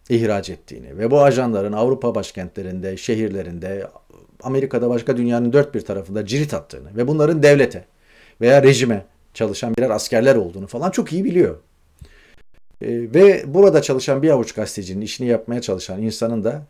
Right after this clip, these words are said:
risk altında ve tehdit altında olduğunu biliyor. Fakat, fakat ben beş yılı geçti İngiltere'deyim. Bu konuda sadece kınama, uyarma, üzüntülerini bildirmenin ötesine geçen somut bir adım atmıyor.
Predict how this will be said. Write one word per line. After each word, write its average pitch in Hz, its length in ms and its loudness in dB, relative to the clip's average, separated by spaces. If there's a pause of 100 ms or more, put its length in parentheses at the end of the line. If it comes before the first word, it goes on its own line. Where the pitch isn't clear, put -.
risk 139 320 -4
altında 95 400 -4
ve 85 60 -12
tehdit 127 340 -4
altında 98 340 0
olduğunu 87 340 -16
biliyor. 90 300 -12 (340)
Fakat, 190 420 -6 (840)
fakat - 380 -4 (1000)
ben 147 200 0
beş 160 240 2
yılı 107 120 -4
geçti 98 300 -6
İngiltere'deyim. 120 800 0
Bu 175 160 -6
konuda 117 580 -6
sadece 113 680 -2
kınama, 101 440 -8 (680)
uyarma, 98 560 0 (440)
üzüntülerini 139 640 -2
bildirmenin 92 460 -6
ötesine 95 400 -8
geçen 104 320 -8
somut 123 420 -6
bir 101 180 -8
adım 156 160 -10
atmıyor. - 540 -12